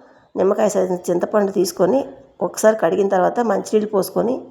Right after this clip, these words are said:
పెద్ద గ్లాసుతో గ్లాసుడు మంచినీళ్ళు పోసుకొని నానబెట్టుకుందాం. అలాగే తాలింపు కోసం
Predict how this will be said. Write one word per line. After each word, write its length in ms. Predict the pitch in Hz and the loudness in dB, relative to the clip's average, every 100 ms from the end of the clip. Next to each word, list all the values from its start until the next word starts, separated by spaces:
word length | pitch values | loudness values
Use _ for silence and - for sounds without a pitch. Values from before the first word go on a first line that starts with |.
| - - _ - | -20 -20 _ -4
పెద్ద 200 | - 208 190 | 0 2 4
గ్లాసుతో 260 | 196 202 185 | 2 2 -2
గ్లాసుడు 300 | 185 175 180 | -2 0 -2
మంచినీళ్ళు 320 | 165 214 208 208 | -2 0 -2 -2
పోసుకొని 360 | 185 - 226 262 - - - | -4 -2 -2 -4 -10 -8 -4
నానబెట్టుకుందాం. 640 | 165 180 - 165 147 151 - - - - - | -2 0 -2 -4 -6 -10 -16 -20 -20 -14 0
అలాగే 200 | 196 233 220 | 2 2 4
తాలింపు 340 | 190 208 208 214 | 4 2 -2 -4
కోసం 200 | 202 | -2